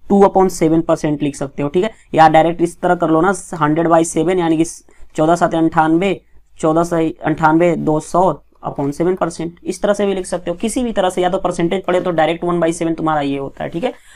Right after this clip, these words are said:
और इसके भी लॉजिक मैं तुमको समझा देता हूँ, अगर आ गए तो देखो कैसे याद करते हैं। सात है ना, तो चौदह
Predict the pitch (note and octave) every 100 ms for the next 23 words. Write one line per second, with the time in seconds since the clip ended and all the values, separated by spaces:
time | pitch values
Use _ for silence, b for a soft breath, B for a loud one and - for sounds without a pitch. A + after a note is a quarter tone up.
0 | B - G3 A3+ A3 G3+ F#3 G3 G3 G3
1 | G3 F#3+ G3 E3+ E3 E3+ F3+ F3+ E3+ D#3+
2 | E3 E3 E3+ E3 D#3+ E3 D3 - - F#3+
3 | D#3+ C#3+ C#3+ D3 C#3+ b b - G3+ A3+
4 | A#3 A3+ A#3 - F#3 F3 F3